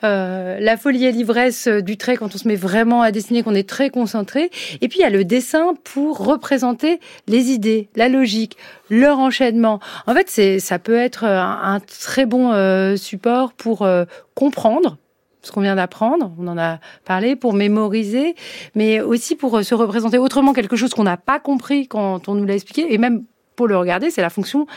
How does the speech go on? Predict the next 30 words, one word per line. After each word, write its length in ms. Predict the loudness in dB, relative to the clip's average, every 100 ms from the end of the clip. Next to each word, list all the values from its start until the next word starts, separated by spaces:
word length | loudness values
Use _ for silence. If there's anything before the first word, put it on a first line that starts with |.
| -20 -20 -20 -20 -16
des, 400 | -4 0 2 0
des 200 | -2 -2
schémas. 540 | -2 -2 0 2 2
Ça, 260 | 2 -2 -2
ça 160 | -2 -4
répond 600 | -2 -2 0 0 0 2
aussi 520 | 0 -2 -2 0 0 -2 -8
à 140 | -2 0
un 100 | 0
fonctionnement, 880 | -2 -4 0 2 4 4 4 4
euh, 500 | 4 4 2 2 0
de, 160 | -2 -4
de 160 | -2
notre 300 | -2 -2 -2
esprit. 580 | -4 -6 -8 0 2 2
Mathieu 260 | -2 -6 -6
Cassotti, 380 | -6 -6 -6 -6
j'ai 80 | -4
pas 120 | -2
envie 180 | 0 0
de 40 |
dire 160 | -2 -2
cerveau, 420 | 0 0 2 0
c'est 100 | 2
notre 240 | 2 2
esprit 420 | -2 -4 -4 -2
qui 120 | -2 -4
est 80 |
en 60 | -2
mouvement. 420 | -4 -4 -6 -6